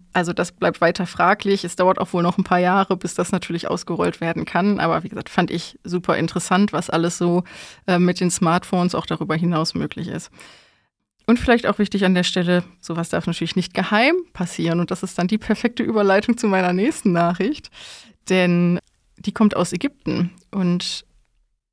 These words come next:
also schon, ich komme so ein bisschen ins Stocken, weil es ist schon ein bisschen <laughs> schockierend, dass hier eben wohl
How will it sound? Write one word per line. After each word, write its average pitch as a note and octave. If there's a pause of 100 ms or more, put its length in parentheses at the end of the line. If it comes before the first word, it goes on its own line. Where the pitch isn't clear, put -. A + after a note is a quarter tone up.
(520)
also F#3
schon, G3 (800)
ich -
komme B3
so B3+
ein G#3+
bisschen F#3+
ins E3+
Stocken, B3
weil G3
es F#3+
ist F3+
schon A3+
ein A3+
bisschen A3+ (360)
<laughs> -
schockierend, C4 (460)
dass A#3
hier B3+
eben B3+ (200)
wohl G3